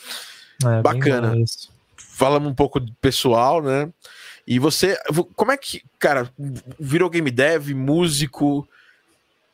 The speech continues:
Speaker 2: Me diz alguma, me diz uma coisa. Hoje você é Q A e tal. Qual que, uma, uma pessoa que faz tanta coisa assim, qual que é a coisa que você prefere? Se pre-, precisasse hoje, se, se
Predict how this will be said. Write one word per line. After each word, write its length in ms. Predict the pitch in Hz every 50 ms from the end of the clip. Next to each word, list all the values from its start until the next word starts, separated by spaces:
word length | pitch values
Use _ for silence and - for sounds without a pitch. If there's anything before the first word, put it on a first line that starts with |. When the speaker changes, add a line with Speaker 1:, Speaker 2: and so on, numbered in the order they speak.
| _
Speaker 2:
Me 160 | - 160 175 175
diz 200 | 175 247 240 254
alguma, 320 | 254 233 226 208 180 170 -
me 120 | 160 170
diz 160 | 156 196 202
uma 160 | 220 220 208 -
coisa. 360 | - - 135 120 110 104 113
Hoje 140 | 123 127 127
você 240 | 135 139 - - 147
é 40 | 139
Q 300 | - - 139 123 123 123
A 40 |
e 180 | 135 143 143 131
tal. 400 | - - 135 131 135 139 139 - - _ - - - - - - _ _ _
Qual 140 | - 190 196
que, 260 | - - - 202 - - _ _ _ - - _ _ _ _ _ 131
uma, 160 | 151 156 160 -
uma 120 | 170 185 180
pessoa 280 | 214 196 180 - 202
que 60 | - -
faz 180 | 196 175 175
tanta 320 | - - 190 190 190 196 175
coisa 400 | - - 147 135 127 117 110 120
assim, 320 | 117 - - 104 104 123 - _ _ _ _ _ _ _ _ _
qual 140 | - 180 196
que 100 | 196 -
é 40 | -
a 40 | -
coisa 300 | - 190 190 185 190 -
que 80 | -
você 220 | 180 170 - - 180
prefere? 680 | - _ 170 180 165 - - - 151 135 127 117 110 107
Se 180 | - - 131
pre-, 180 | 123 - - 135
precisasse 680 | - - - 156 139 131 143 147 160 147 - - -
hoje, 480 | 139 131 139 147 151 147 143 151 151 147 - _ _ _ - - - - _ _
se, 160 | - - 131
se 180 | 123 - 151